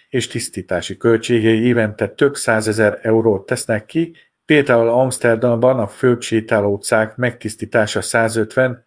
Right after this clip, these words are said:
nulla nulla nulla euróba kerül. A kormány csak természetes alapanyagokból készült, gyorsabban lebomló rágógumit engedélyezne, és ha az E U-s tiltás nem jön létre, a gyártóktól elvárná a takarítási költségek megtérítését.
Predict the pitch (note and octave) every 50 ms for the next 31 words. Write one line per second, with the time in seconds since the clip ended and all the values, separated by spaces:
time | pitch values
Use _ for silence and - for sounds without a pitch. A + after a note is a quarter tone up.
0 | _ _ - B2+ B2+ B2 B2+ B2 B2 A#2 A2+ B2 B2+ B2 A#2+ A2+ - - A#2 A2+
1 | A2 G#2+ G#2 - - A#2+ A2 A2 G#2+ A#2+ B2 A#2+ A2 A#2 A2+ A2 - - F2+ E2+
2 | F2 E2+ D#2+ - _ _ _ - A#2+ A2+ G#2+ G2+ - - E3+ E3+ D3+ B2+ A#2+ G#2+
3 | G#2 G2+ G2+ - A#2+ A2+ - - A2 G#2 G#2 G#2+ A2 G#2+ G#2 - A#2 - G#2 F#2
4 | - - G#2+ A2 A#2 A#2 A2+ - C3 A#2+ A#2+ A2 A#2 A2 G2 F#2 A2+ A2 G#2+ A2
5 | - C3+ C3 B2+ B2 - D#3 D#3 D3+ D3+ - _ _ _ _ - C3+ C3 B2 B2
6 | - A2+ G#2 G2 G#2+ G#2 G2+ G2+ G#2+ A2+ A2+ A2+ G#2+ G#2 G#2+ G#2 G#2 G#2 A#2 G#2+
7 | G#2+ G2+ A2+ A#2 G#2+ G#2 A2+ A2 G#2+ G2 - - C3 B2 A2+ A2 G2 F2 G#2 G2+
8 | G#2+ A2 A2 G#2+ B2 C3+ C3+ C3 - _ _ _ - D#3+ D#3 - A#2+ G#2+ G#2 -
9 | - - C3+ B2 A#2+ A2+ - - - C3+ B2 - A2+ A2 G#2+ - - - C#3+ C3+
10 | A#2+ A2 G2+ F#2+ G2+ A2 A2+ A2+ A2+ - C3 C#3 C#3 C3+ C3+ _ _ _ _ -
11 | A2+ A2+ A2+ B2+ B2 A#2 A2+ A#2 - A#2 A#2 - - C3 A#2+ A#2 A#2+ C3 B2 B2
12 | A#2+ G#2+ A2+ A2 G#2+ G#2 A#2 A2+ A2 G#2+ G2 - - C3 B2+ - G#2+ F#2+ F#2+ F#2
13 | - G2 F2+ F2+ - - - - C3+ C3 B2 - - A2+ G#2 A2 G2 - - G#2+
14 | G2 - - - G2+ F#2+ F#2 E2+ - F#2 D#2+ D#2 - - E2 D#2 D#2 _